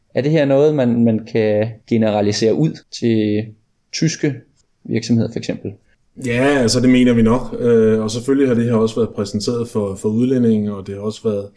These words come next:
Speaker 2: Og, og vi efterfølgende så har vi lavet studier i udlandet også, altså nogle andre studier. Øh, vi har blandt andet lavet case-studier i England. Vi har lavet en, øh, europæisk, øh, survey af, hvordan, øh, myndigheder forholder sig til de her oplysninger i årsrapporten.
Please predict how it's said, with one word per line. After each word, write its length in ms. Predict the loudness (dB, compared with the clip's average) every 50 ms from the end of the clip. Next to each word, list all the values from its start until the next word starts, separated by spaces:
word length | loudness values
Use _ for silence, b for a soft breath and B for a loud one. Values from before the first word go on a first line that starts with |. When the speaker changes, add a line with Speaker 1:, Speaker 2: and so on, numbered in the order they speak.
| _ -6
Speaker 2:
Og, 260 | -2 0 0 0 0
og 120 | 0 2 4
vi 120 | 4 4 4
efterfølgende 520 | 2 2 0 -2 0 2 4 4 4 4
så 80 | 2 2
har 80 | 2
vi 80 | 2 2
lavet 200 | 2 2 2 0
studier 360 | -4 -6 -8 -6 -4 0 0
i 60 | 2 2
udlandet 360 | 2 2 0 0 0 -2 -2
også, 220 | -2 -4 -8 -10 -12
altså 200 | -14 -12 -8 -8
nogle 160 | -6 -4 -2
andre 180 | 0 0 -2 -2
studier. 360 | -4 -4 -4 -4 -4 -8 -12 -14 -16 -18 _ _ -14 -12
Øh, 180 | -10 -8 -6 -4
vi 40 | -4
har 80 | -4
blandt 160 | -2 -2 -2
andet 120 | 0 0 0
lavet 140 | 0 0 -2 -4
case-studier 520 | -2 -2 -2 -2 -4 -12 -12 -8 -6 -4 -4
i 60 | -2
England. 300 | 0 0 0 0 -4 -6 -8 -6
Vi 100 | -6 -4
har 120 | -4 -2 -2
lavet 480 | -2 0 0 0 0 -2 -2 -4 -6
en, 200 | -6 -6 -8 -10
øh, 100 | -10 -12 -10 -6
europæisk, 680 | -6 -6 -6 -4 -4 -4 -4 -4 -6 -10 -10 -8 -4 -2
øh, 360 | 0 0 2 0 -2 -2 -4
survey 680 | -4 -2 0 2 2 2 2 0 0 0 -2 -4 -6 -6
af, 220 | -6 -4 -4 -4
hvordan, 420 | -4 -6 -4 -4 -2 0 0 2 2
øh, 140 | 0 2 2
myndigheder 520 | 2 2 2 2 0 -2 -2 -2 -2 -2
forholder 400 | -4 -8 -12 -8 -8 -8 -8 -8
sig 200 | -10 -6 -6 -6
til 160 | -6 -8 -10 -10
de 60 | -8
her 120 | -8 -6
oplysninger 640 | -4 -6 -6 -6 -8 -10 -10 -8 -10 -10 -8 -8 -8
i 100 | -8 -8
årsrapporten. 580 | -8 -10 -10 -14 -14 -8 -8 -8 -8 -8 -14